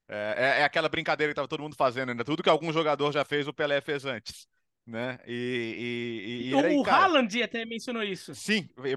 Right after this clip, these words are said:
Speaker 1: foi, foi, aliás, foi muito sensível, muito bonita a postagem do Haaland sobre a, sobre a morte do Pelé. É, é isso, assim, o ma-, o marcador já caiu e o Pelé tá lá, altivo. Ah, olha os, os gols dele em setenta são todos, é, absurdo. O, o gol,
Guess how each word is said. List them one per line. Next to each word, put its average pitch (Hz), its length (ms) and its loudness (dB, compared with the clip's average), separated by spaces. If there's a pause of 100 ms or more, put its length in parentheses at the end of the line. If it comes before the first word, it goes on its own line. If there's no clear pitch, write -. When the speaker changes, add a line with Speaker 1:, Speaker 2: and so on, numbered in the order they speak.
(120)
Speaker 1:
foi, 135 280 -4
foi, 135 160 -2
aliás, 127 220 2
foi 180 140 -4
muito 127 480 -10
sensível, 185 580 -4
muito 156 200 -6
bonita 160 300 -4
a - 20 -2
postagem 123 400 -2
do 117 80 -4
Haaland 113 340 0
sobre 110 260 -4
a, 107 140 -4
sobre 110 240 -8
a 110 40 -2
morte 110 260 -2
do 113 100 -10
Pelé. 107 300 -2 (500)
É, 120 260 6
é 202 60 6
isso, 262 160 -2
assim, - 160 -4
o 139 60 2
ma-, 143 180 4
o 160 60 8
marcador 202 440 4
já 262 120 6
caiu 226 400 4
e 254 40 -2
o 254 40 0
Pelé 233 320 2
tá 233 160 -2
lá, 185 260 2
altivo. 180 960 -2 (240)
Ah, 330 360 2
olha 311 100 4
os, 180 100 0
os 151 220 2
gols 160 240 2
dele 147 200 -4
em - 20 -12
setenta 139 420 -4
são 139 400 -6
todos, 135 400 0
é, 117 120 -4
absurdo. 123 500 -4 (160)
O, 127 300 0
o 127 40 -6
gol, 151 360 2